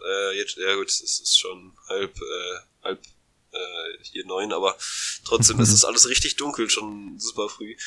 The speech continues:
Speaker 1: Und auch alles voll mit Schnee. Normal, also ich mag Schnee, wie ich gerne, ne? Schön im Schnee spazieren gehen, das ist super. Gibt nichts Entspannenderes.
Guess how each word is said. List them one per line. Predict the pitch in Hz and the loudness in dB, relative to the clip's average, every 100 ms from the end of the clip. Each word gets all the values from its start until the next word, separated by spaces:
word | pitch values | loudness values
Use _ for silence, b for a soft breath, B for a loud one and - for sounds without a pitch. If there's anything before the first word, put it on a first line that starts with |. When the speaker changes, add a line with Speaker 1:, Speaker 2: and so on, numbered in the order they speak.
| B B | B B
Speaker 1:
Und | 107 110 | -4 0
auch | 104 | 2
alles | 107 123 | 4 6
voll | - 120 | 6 4
mit | 117 | 2
Schnee. | - 107 | 0 0
Normal, | 98 104 123 | 0 4 4
also | 110 123 | 4 0
ich | - | 0
mag | 143 151 | 2 0
Schnee, | - 208 98 | 0 -4 -6
wie | 98 | -4
ich | - | -4
gerne, | 95 104 | -2 -4
ne? | 101 113 _ - _ _ - | -6 -8 _ -20 _ _ -20
Schön | - - 110 | -10 -8 -2
im | 107 | 4
Schnee | - 113 | 4 4
spazieren | 110 104 - 113 | -2 0 0 0
gehen, | 117 110 | 0 -2
das | 101 | 2
ist | - - | 4 4
super. | 113 - 120 - _ _ | 2 -6 -6 -8 _ _
Gibt | - 110 | -8 -2
nichts | 110 | 0
Entspannenderes. | 113 - 113 107 98 123 - | 0 2 0 0 -6 -8 -8